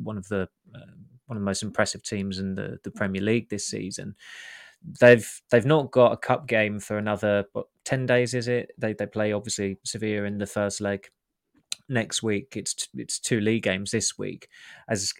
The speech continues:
as cliched as it sounds, they have to look at it as a,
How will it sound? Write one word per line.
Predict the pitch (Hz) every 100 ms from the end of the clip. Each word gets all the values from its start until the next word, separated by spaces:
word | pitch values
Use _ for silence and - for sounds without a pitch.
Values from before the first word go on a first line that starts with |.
| -
as | -
cliched | - 139 127 - 107
as | 104 98
it | -
sounds, | 123 113 101
they | 95 98
have | - 120 -
to | 117
look | 120 -
at |
it | 101 95
as | 101
a, | 104 101